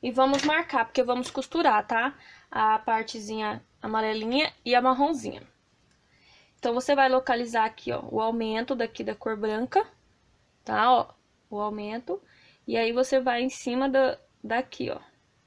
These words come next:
e marca. Pega aí o pedacinho de linha, o seu marcador.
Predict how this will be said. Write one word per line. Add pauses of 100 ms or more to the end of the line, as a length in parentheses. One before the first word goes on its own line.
(200)
e
marca. (2500)
Pega
aí
o
pedacinho
de
linha,
o
seu
marcador.